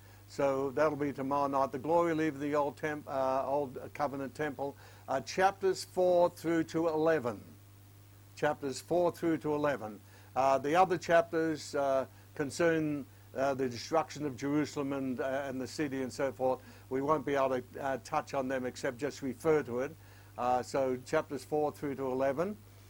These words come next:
Then number four, prophecies concerning the Gentile nations. And, uh, I, I think when we look at, when, when we look at that today,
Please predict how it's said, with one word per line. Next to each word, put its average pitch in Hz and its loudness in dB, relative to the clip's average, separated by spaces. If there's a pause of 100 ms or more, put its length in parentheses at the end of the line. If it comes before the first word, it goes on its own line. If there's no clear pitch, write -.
(180)
Then 156 0
number 208 2
four, 147 2
prophecies 202 0
concerning 165 -2
the 151 -4
Gentile 151 -2
nations. 156 -4 (460)
And, 151 0
uh, 147 4
I, 180 0
I 196 0
think 220 -4
when 196 0
we 180 4
look 180 0
at, 156 0
when, 156 0
when 156 -2
we 156 -2
look 165 -4
at 151 -6
that 151 -2
today, 143 -2